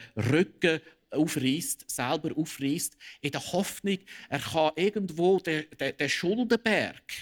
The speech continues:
selber absühnen, abarbeiten um, äh, und selber dafür zu zahlen,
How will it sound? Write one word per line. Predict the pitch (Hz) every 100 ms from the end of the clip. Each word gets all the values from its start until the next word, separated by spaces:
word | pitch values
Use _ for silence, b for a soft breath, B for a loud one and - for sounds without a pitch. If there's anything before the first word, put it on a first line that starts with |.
| - _ _ b b b b b
selber | - 147 135 208 208 214 214 B B B B _ _
absühnen, | 143 185 - - - - 202 143 98 82 - _ _ _ _ _ _ -
abarbeiten | 165 190 180 190 - 123 127 143 - 180 185 B B B B _
um, | 151 156 160 156
äh, | 110 127
und | 151 147
selber | - 151 190 196
dafür | 170 170 165
zu | - -
zahlen, | - 147 185 190